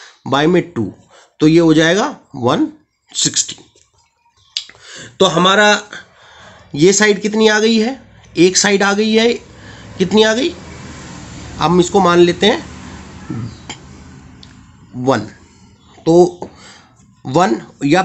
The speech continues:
base, ये triangle हो गया है ना अपना एक, ये एक, ये, ये triangle हो गया है अपना,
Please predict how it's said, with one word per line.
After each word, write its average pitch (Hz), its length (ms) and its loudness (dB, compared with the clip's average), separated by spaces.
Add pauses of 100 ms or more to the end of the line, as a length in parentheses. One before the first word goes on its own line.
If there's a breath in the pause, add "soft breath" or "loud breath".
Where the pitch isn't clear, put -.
base, 123 460 -2 (1400 loud breath)
ये 175 140 2
triangle 175 400 2
हो 160 100 4
गया 160 140 2
है 202 80 0
ना - 80 -2
अपना 156 180 -2
एक, 117 160 -6 (200)
ये 131 220 -4 (160)
एक, 139 240 -2
ये, 135 320 0
ये 135 180 0
triangle 135 400 2
हो 117 120 2
गया 113 180 -2
है 107 100 -8
अपना, 165 280 -6